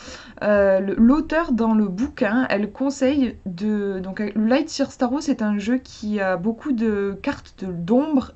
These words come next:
et de lumière. C'est un jeu qui joue sur l'ombre et la lumière, c'est un jeu de guérison. Et elle nous conseille de choisir une carte, euh, dans tout le jeu. Donc comme je vous montrais là, vous allez passer tout le jeu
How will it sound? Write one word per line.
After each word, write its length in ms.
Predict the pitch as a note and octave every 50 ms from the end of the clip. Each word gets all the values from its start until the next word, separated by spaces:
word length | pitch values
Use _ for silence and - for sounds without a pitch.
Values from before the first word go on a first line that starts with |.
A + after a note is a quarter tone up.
| _
et 80 | - A3
de 100 | F#3 A3
lumière. 640 | A3 A3 A3+ A3+ B3+ B3+ C4 A#3 A3 G#3 F#3 F#3+ - - - - - -
C'est 160 | - A#3 A3+
un 260 | A3+ A3+ A3+ A3+ A3+
jeu 180 | A3+ G#3+ C4+ D4+
qui 220 | D4+ - B3 A#3+
joue 200 | A3 G#3 B3 D4+
sur 240 | E4 - B3+ A3 A3
l'ombre 240 | A3 A#3 A3+ G#3+ A3
et 40 |
la 100 | G#3+ F#3+
lumière, 280 | G3 F#3 F#3 G3+ B3 B3
c'est 100 | - G#3+
un 100 | G3 F#3+
jeu 100 | F#3 G#3+
de 80 | G3 F#3
guérison. 480 | F#3+ A3 A3+ G#3 G#3 E3+ E3+ G3+ C#4 - - - - - - - - - - - - - - A3 -
Et 80 | -
elle 160 | D#4 F4+ F#4+ F4+
nous 100 | D#4 A3+
conseille 420 | - B3+ A#3+ A3 - C#4+ D4+ D4
de 160 | G#3+ A3+ C#4+
choisir 680 | E4 - - - B3 A3+ G3+ G#3+ B3 C4+ D4 C#4+ C#4+ - -
une 280 | C4+ D4 D4+ D4 C4 -
carte, 520 | - - G#3+ B3+ C4 - - - - - F#3 - - - - - - - - - - - - - - -
euh, 240 | - F#3+ F#3+ F3+ F3+
dans 160 | F3 G3 F#3+
tout 200 | - - E4+ F#4+
le 100 | F4 C#4
jeu. 280 | A#3 G3+ A3 C4 F4 - -
Donc 180 | F#3+ G3 G3 -
comme 200 | - D4 D4 D4
je 100 | C4+ C4
vous 160 | C4 A3 A3
montrais 380 | A#3 A3+ A3+ A3 G#3+ - - A#3
là, 180 | A3+ A3 A3
vous 300 | G#3+ C#3 F3+ F#3 F#3+ F#3
allez 140 | G3+ F#3 F#3
passer 300 | F#3+ G#3 G#3+ G#3+ - F#3
tout 200 | F3 - - E4
le 100 | D#4 C#4+ A#3+
jeu 220 | G3 F#3+ G#3+ C#4+